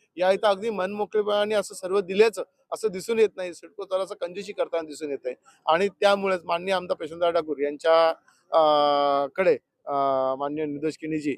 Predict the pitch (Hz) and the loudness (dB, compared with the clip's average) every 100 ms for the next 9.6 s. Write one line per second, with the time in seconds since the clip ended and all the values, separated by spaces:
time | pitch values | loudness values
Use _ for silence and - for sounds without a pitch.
0 | _ 131 139 147 147 147 139 139 135 131 | _ -6 0 2 4 4 4 4 4 2
1 | 160 156 151 147 156 147 151 147 151 147 | 4 6 4 2 -6 -2 0 -2 -6 -4
2 | 156 143 131 139 135 139 143 139 143 - | -2 0 -4 -8 -8 -8 -8 -6 -8 -8
3 | _ _ - 156 160 147 180 190 165 139 | _ _ 0 4 4 4 2 2 0 -4
4 | 120 - _ _ 156 175 175 160 180 180 | -10 -10 _ _ -2 0 0 -2 0 0
5 | 180 160 156 - 147 165 - 180 165 - | 0 2 0 0 -2 -2 2 2 2 -4
6 | _ _ - 147 143 147 151 - 165 165 | _ _ -6 2 4 4 2 0 2 2
7 | 170 151 143 139 139 139 131 151 156 165 | 2 0 2 2 2 0 0 -2 0 2
8 | 175 180 170 165 147 156 165 - 165 175 | 4 2 0 -2 -2 -2 -4 -4 -2 0
9 | 180 147 156 170 180 | 0 0 2 4 4